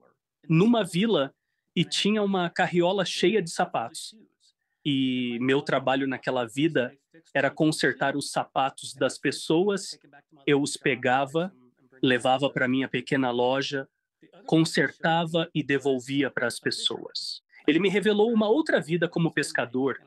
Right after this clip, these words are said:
onde eu tinha um barquinho todo esfarrapado em um lago, utilizando uma rede para pescar e ajudar a vila com comida.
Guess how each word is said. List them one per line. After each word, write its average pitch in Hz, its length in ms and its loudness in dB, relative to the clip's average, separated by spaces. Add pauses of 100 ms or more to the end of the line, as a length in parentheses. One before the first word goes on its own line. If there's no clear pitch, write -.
(300)
onde 151 240 2
eu 147 80 0
tinha 190 280 0
um 175 100 4
barquinho 160 600 0
todo 185 380 2
esfarrapado 143 880 -2
em 123 140 -4
um 117 120 -6
lago, 131 500 -2 (380)
utilizando 160 500 2
uma 175 180 0
rede 165 300 0
para 143 200 -2
pescar 160 720 -2 (140)
e 185 100 0
ajudar 170 480 0
a 170 60 0
vila 160 400 0
com 160 180 -2
comida. 135 540 -2